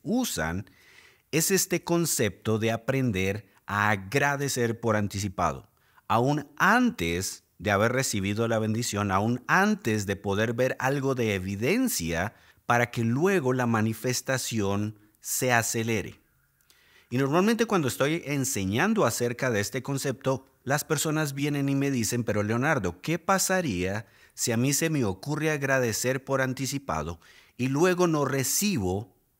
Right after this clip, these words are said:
lo que quería manifestar? Entonces esto me llevaría al desconsuelo, al descontento y a la frustración".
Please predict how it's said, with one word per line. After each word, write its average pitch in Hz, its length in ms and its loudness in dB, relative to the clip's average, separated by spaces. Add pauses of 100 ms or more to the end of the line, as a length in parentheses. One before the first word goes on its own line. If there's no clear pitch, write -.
(120)
lo 120 200 -2
que 117 160 -4
quería 135 400 0
manifestar? 110 720 0
Entonces 139 540 -4
esto 135 320 -2
me 123 200 0
llevaría 101 680 2
al 90 340 0
desconsuelo, 113 920 0
al 104 120 -2
descontento 95 880 0
y 107 100 2
a 92 60 2
la 92 120 2
frustración". 139 760 -2